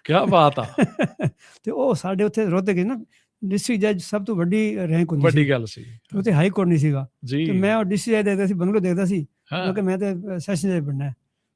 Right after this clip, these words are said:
Speaker 2: ਤੇ
Speaker 1: ਆਹਾ।
Speaker 2: ਉਹ ਮਨ 'ਚ ਗੱਲ ਆਈ ਤੇ ਬਸ।
Speaker 1: ਤੁਹਾਡੇ ਮਨ 'ਚ ਇਹ ਗੱਲ ਕਿੱਦਾਂ ਆਈ? ਤੁਸੀਂ ਜੱਜਾਂ ਨੂੰ, ਫੌਜੀਆਂ ਨੂੰ, ਸਿਪਾਹੀਆਂ ਨੂੰ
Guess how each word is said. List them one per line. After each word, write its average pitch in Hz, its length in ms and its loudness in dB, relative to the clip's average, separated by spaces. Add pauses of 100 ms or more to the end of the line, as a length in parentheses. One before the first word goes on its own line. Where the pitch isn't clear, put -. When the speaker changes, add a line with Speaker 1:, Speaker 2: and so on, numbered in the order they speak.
(120)
Speaker 2:
ਤੇ - 60 -12
Speaker 1:
ਆਹਾ। 120 160 0
Speaker 2:
ਉਹ 214 380 -4
ਮਨ 170 340 0
'ਚ 165 140 -18
ਗੱਲ 165 160 0
ਆਈ 170 140 0
ਤੇ 156 120 -12
ਬਸ। 156 380 -4 (360)
Speaker 1:
ਤੁਹਾਡੇ 185 220 4
ਮਨ 208 180 4
'ਚ 202 60 4
ਇਹ 208 100 8
ਗੱਲ 185 140 6
ਕਿੱਦਾਂ 147 300 -2
ਆਈ? 117 280 -6
ਤੁਸੀਂ 147 220 -6
ਜੱਜਾਂ 139 460 0
ਨੂੰ, 131 220 -2
ਫੌਜੀਆਂ 131 600 0
ਨੂੰ, 123 240 -4
ਸਿਪਾਹੀਆਂ 143 600 0
ਨੂੰ 131 300 -4